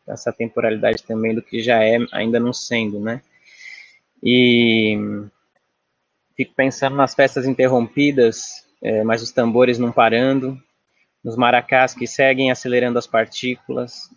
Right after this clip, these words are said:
no invisível que segue tecendo a teia da vida, nos saberes que não são coisas, mas são tecidos de relações.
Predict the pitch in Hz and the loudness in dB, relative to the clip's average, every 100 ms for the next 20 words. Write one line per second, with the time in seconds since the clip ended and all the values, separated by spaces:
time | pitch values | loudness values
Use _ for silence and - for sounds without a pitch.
0 | _ - 123 131 123 127 120 147 139 131 | _ -6 -2 -2 0 -2 2 2 2 -2
1 | - 135 131 135 123 131 123 127 - 123 | 0 0 2 0 0 0 0 0 2 2
2 | 123 120 107 117 127 131 131 _ _ _ | 4 2 0 -4 -4 -6 -10 _ _ _
3 | _ _ _ 127 - 131 123 139 - 135 | _ _ _ -10 2 2 4 2 2 -2
4 | 135 - 123 120 131 139 135 120 123 - | -2 0 -4 -2 2 2 2 -2 -6 -6
5 | 117 123 117 127 123 117 117 120 113 - | -6 -6 -6 -6 -6 -4 -2 0 0 -2
6 | - 120 127 - - | -6 -4 -4 -8 -18